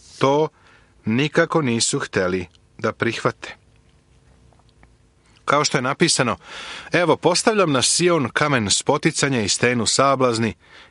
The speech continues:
i ko u njega veruje, neće se postideti”, kako kaže poslanica Rimljanima, deveto poglavlje, trideset treći stih. A Petar je napisao ovo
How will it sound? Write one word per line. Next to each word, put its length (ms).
i 120
ko 200
u 140
njega 260
veruje, 340
neće 280
se 160
postideti”, 680
kako 220
kaže 320
poslanica 580
Rimljanima, 480
deveto 380
poglavlje, 520
trideset 420
treći 320
stih. 420
A 140
Petar 400
je 80
napisao 640
ovo 320